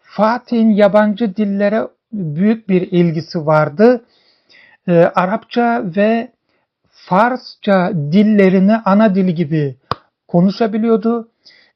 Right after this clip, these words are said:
E, klasik eserleri, Kur'an tefsiri, hadis, fıkıh, mantık, kelam vesaire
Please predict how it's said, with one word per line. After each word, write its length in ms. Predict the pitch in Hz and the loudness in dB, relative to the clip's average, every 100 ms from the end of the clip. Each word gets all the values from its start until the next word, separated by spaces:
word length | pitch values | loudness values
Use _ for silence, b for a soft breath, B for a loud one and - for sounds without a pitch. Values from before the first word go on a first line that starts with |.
| _ 190 | _ 0
E, 420 | 175 165 160 160 | 2 4 4 2
klasik 440 | - 202 202 269 240 | 2 0 2 -2 -2
eserleri, 600 | 202 - 185 175 160 151 | -2 2 2 4 2 0
Kur'an 380 | - 196 202 | 0 2 2
tefsiri, 480 | 202 180 160 - 160 | 0 -2 -4 -4 -4
hadis, 540 | 139 180 190 185 151 - | -2 0 0 0 -2 -4
fıkıh, 340 | 208 208 160 | -4 -2 -2
mantık, 540 | 165 185 196 202 160 | 0 0 0 -2 -4
kelam 360 | - 196 202 190 | 2 2 4 0
vesaire 640 | 170 - 175 160 180 226 | -2 -4 -4 -4 -4 -6